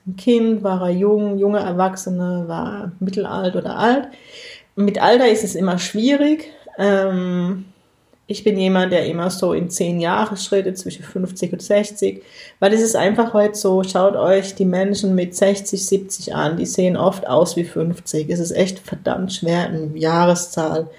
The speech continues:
Ähm, deswegen macht es nie bei einem Medium fest, wenn er sagt, derjenige war fünfzig und er war sechzig. Also es ist in der heutigen Zeit echt verdammt schwer.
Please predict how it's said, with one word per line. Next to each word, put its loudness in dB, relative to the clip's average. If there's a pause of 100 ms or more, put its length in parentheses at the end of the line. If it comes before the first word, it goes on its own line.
(480)
Ähm, 2
deswegen 2
macht 0
es -6
nie 2
bei 4
einem 0
Medium 0
fest, 0
wenn -4
er -2
sagt, -2
derjenige 0
war 2
fünfzig -2
und -4
er -4
war -2 (360)
sechzig. -4
Also 2
es 4
ist 0
in 2
der 2
heutigen 0
Zeit -6
echt -10
verdammt -10
schwer. -16